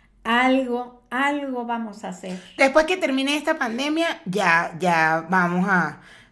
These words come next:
Speaker 2: va-, vas a volver a tu rutina. Además que ahorita te vas a Barcelona con nosotros también.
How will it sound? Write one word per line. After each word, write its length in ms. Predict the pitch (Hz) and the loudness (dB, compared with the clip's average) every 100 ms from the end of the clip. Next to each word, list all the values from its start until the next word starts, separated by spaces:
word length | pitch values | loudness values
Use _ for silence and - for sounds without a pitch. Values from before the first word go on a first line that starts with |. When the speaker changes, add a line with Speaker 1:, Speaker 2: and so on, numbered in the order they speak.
| 175 | 0
Speaker 2:
va-, 180 | 185 180 | 4 4
vas 180 | 180 190 | 2 -2
a 60 | |
volver 260 | 196 180 175 | 0 2 2
a 80 | 180 | 0
tu 120 | 202 | -2
rutina. 340 | 180 185 196 185 | -4 -4 -4 0
Además 300 | 190 190 180 | 2 2 2
que 100 | 247 | 0
ahorita 260 | 220 190 | 0 0
te 100 | 190 | 2
vas 160 | 180 165 | 0 2
a 20 | |
Barcelona 440 | 170 170 175 165 | 0 0 -6 -6
con 120 | 160 147 | -6 -10
nosotros 420 | 139 240 180 175 | -8 -8 -8 -10
también. 540 | 160 165 214 185 180 | -8 -6 -6 -6 -12